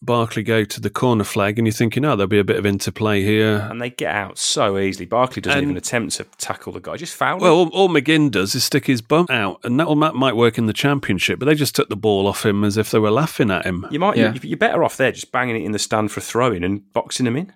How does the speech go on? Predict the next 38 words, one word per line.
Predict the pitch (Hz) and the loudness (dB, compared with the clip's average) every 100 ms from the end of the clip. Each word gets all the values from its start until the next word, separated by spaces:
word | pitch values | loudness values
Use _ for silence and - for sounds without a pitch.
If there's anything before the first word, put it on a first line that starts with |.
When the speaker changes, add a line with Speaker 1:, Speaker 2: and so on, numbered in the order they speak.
| - | -8
Speaker 3:
Hmm. | 120 151 | -6 0
Speaker 1:
Well, | 151 | 2
like, | 170 - | 2 0
you | 175 | -2
know, | 104 | 0
McGinn | 113 113 151 127 | 0 4 4 4
plays | - 135 117 | 2 0 2
it | 110 | 0
short | - 120 - | 2 2 0
to | |
Barkley. | 110 120 127 - 101 | -2 2 2 0 -4
Barkley | 98 143 143 - 117 | -2 0 0 0 0
can | 117 107 | 0 2
do | 110 | 2
all | 110 101 | 2 2
his | 95 | -2
feints | - 107 98 - | -2 -2 -2 -2
and | 107 | -2
whatever. | 101 92 95 104 | 0 0 2 2
You | 131 | 2
know, | 101 | 2
that | 113 120 | -2 -2
gets | 98 - | -4 0
ri-, | 104 107 | 0 0
rid | 107 104 | 0 0
of | 98 | 0
thirty | - 107 101 | 0 0 0
seconds, | - 117 - 110 107 | -2 -4 -2 -2 0
and, | 101 - | 0 0
you | 110 | 0
know, | |
McGinn | 101 104 110 104 104 | 0 2 2 2 0
offers | - 113 | -2 0
himself, | 107 101 - 110 117 | 0 0 0 0 0
and | 113 | 0
they | |
just | 110 117 - - | 0 -2 -4 0
played | 123 110 | 0 0